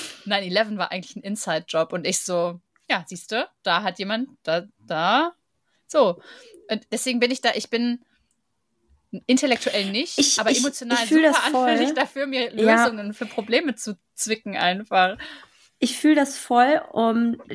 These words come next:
Speaker 2: weil ich glaube, man will halt einfach eine Erklärung dafür haben. Weil es ist halt schon wirklich sehr, sehr weird und unrealistisch. Und man denkt sich, es
Speaker 1: Ja.
Speaker 2: muss irgendeinen Grund haben. Nicht Grund, einen philosophischen Grund oder so, sondern einen Grund, dass sowas passiert. Und das kann ich komplett nachvollziehen.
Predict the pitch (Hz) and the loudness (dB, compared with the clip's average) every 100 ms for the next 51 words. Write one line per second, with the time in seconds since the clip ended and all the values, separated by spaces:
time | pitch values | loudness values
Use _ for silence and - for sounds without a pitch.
0 | 220 214 - 233 220 220 220 269 294 - | -12 -12 -14 -14 0 2 4 2 0 -4
1 | - 226 247 233 226 214 196 240 240 - | 0 2 4 2 2 -2 2 4 4 2
2 | 202 208 196 - 196 190 185 170 - 180 | 0 0 -2 0 0 0 0 -2 -4 -4
3 | 175 202 226 240 247 233 226 214 214 214 | -2 -2 -2 2 2 4 2 2 0 -2
4 | 196 190 208 214 202 202 196 202 - 196 | 0 4 4 4 4 2 2 0 -6 -10
5 | 190 196 226 247 262 269 220 208 226 247 | -6 0 4 4 4 2 -2 2 2 4
6 | 202 190 196 - 196 214 269 214 208 220 | 2 2 0 -2 0 0 0 0 0 0
7 | 233 220 - 226 226 - 202 220 220 208 | 0 0 4 4 2 4 6 6 2 0
8 | 190 202 208 196 190 202 196 208 202 - | 4 4 4 0 0 0 2 0 0 -10
9 | - 185 - 180 170 208 285 - 262 247 | -10 -10 -4 -2 2 2 2 -2 -2 2
10 | 269 269 226 226 226 240 214 202 202 190 | 2 2 0 0 0 -2 0 2 2 4
11 | 220 233 - - - 202 196 196 196 - | 6 4 -2 -16 -6 -2 2 2 2 0
12 | 190 - 233 247 - 214 208 - 196 220 | -4 0 0 0 -2 0 0 -2 0 0
13 | 220 196 240 - 196 - - 190 226 | 2 0 0 -2 -2 -2 0 0 0